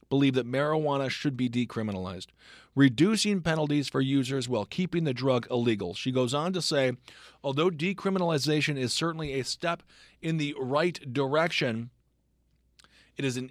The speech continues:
inadequate substitute for legalization and regulation for a number of reasons. Why? Decriminalization does not empower the government to regulate product labeling and purity,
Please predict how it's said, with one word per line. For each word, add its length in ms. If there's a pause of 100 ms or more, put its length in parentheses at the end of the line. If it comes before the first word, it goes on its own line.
inadequate 840
substitute 760
for 180
legalization 960 (320)
and 280
regulation 800 (260)
for 260
a 140
number 640
of 180
reasons. 500
Why? 360
Decriminalization 920
does 140
not 180
empower 360
the 100
government 420
to 160
regulate 560
product 400
labeling 540 (320)
and 220
purity, 600